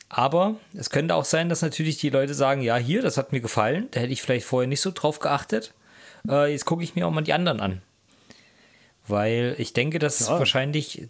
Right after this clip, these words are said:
Speaker 1: The Northman noch so der einfachste Einstieg ist, äh, für einen Eggers-Film. Also der ist noch am, am nächsten dran an so Mainstream-Kino.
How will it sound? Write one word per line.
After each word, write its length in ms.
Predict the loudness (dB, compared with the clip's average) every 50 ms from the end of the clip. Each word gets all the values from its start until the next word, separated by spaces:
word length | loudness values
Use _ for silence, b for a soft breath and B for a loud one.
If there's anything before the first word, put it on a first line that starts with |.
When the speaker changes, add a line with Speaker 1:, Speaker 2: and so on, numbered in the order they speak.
| _ -4
Speaker 1:
The 100 | -2 0
Northman 760 | 0 2 2 0 0 0 -2 0 0 0 2 2 2 2 2
noch 160 | 0 0 -2 -4 -4
so 180 | -2 -2 0
der 200 | 2 2 2 2
einfachste 500 | 2 2 0 2 0 0 0 0 0 0
Einstieg 400 | 0 0 0 -2 -2 -4 -4 -2
ist, 360 | -2 -2 -2 -2 -2 -4 -4 -4
äh, 360 | -2 -2 0 -2 -2 -4 -6
für 160 | -6 -6 -4
einen 200 | -4 -4 -4 -4
Eggers-Film. 640 | -2 -2 0 0 0 0 -2 -2 -2 -2 -2 -4 -8 -12 _ _ _ _ _ _ -12
Also 140 | -10 -8 -4
der 140 | -2 -2 -2
ist 100 | 0 0
noch 320 | -2 -4 -4 -8 -12 -6
am, 400 | -4 -2 -2 -2 -2 -4 -6 -10 -10
am 160 | -8 -6 -4
nächsten 420 | -2 0 0 2 2 0 0 -2 -4
dran 380 | -2 -2 0 0 0 0 -2 -2
an 420 | -4 -4 -4 -4 -4 -6 -6 -6 -6
so 200 | -4 -4 -4 -2
Mainstream-Kino. 760 | -2 -2 -2 -2 -2 -2 -2 -2 -2 0 0 0 0 0 -2